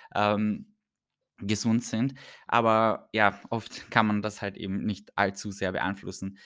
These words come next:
Deshalb finde ich, ist es halt wicht-, extremst wichtig, dass man auf sich persönlich achtet, dass man seinem Körper was Gutes tut, ähm, und aber auch sozusagen seinem Geist. Und ich glaub, oft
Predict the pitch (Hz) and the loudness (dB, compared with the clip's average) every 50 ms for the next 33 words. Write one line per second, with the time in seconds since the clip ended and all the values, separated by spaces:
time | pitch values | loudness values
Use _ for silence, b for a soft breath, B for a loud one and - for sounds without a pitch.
0 | B B B B 123 123 131 135 135 135 131 127 123 127 117 123 117 131 113 117 | B B B B -4 -4 -2 -2 -2 0 0 0 -2 -2 -4 -6 -4 -2 -2 -2
1 | 123 113 117 127 123 - _ - 117 113 - - 123 127 127 139 139 - 135 127 | -2 -2 -4 -6 -8 -8 _ -10 -10 -8 -8 -4 0 0 2 0 0 -2 -4 -4
2 | 123 - 123 - 120 120 - 117 117 113 113 110 - - 101 - - 120 - - | -4 -6 -6 -6 -6 -4 -2 0 0 0 0 0 -2 -4 -6 -6 -8 -10 -8 -6
3 | 120 113 123 123 120 123 120 - - 110 - - - 104 - 107 107 - - 107 | -4 -2 0 0 0 0 0 0 -2 -2 -2 -4 -10 -8 -8 -8 -8 -6 -4 -6
4 | 107 104 - 107 107 110 107 - 113 107 104 - 110 107 104 107 113 - - - | -4 -2 -2 -2 -2 -2 -2 0 0 0 0 0 0 -2 -2 -2 -4 -6 -8 -10
5 | 117 - 120 113 - - - 107 104 107 104 - b b b b b b b b | -8 -6 -6 -6 -6 -4 -2 0 0 0 -2 -4 b b b b b b b b
6 | b - 104 101 101 101 101 101 104 110 - - - 113 110 107 104 101 73 101 | b -4 -4 -2 -2 -2 -4 -4 -6 -6 -8 -8 -4 0 4 6 6 6 6 6
7 | 107 107 - - - - - - - 113 - 107 - 120 120 113 113 101 113 107 | 4 2 -2 -10 -14 -10 -6 -6 -4 -4 -4 -6 -2 0 0 0 0 0 0 0
8 | 107 104 101 - 101 101 110 107 - - - _ _ - 104 101 101 98 95 98 | 0 0 2 0 0 0 0 -4 -6 -10 -20 _ _ -8 -6 -4 -2 -2 0 -2
9 | 98 98 98 101 - b b b b b b b b _ _ _ _ _ _ _ | -2 -4 -6 -10 -16 b b b b b b b b _ _ _ _ _ _ _
10 | _ _ _ _ - 104 - 117 117 120 120 - - _ _ _ _ _ _ - | _ _ _ _ -16 -8 -2 2 2 2 2 0 -6 _ _ _ _ _ _ -2
11 | 110 127 131 - - | -2 -2 -2 -4 -12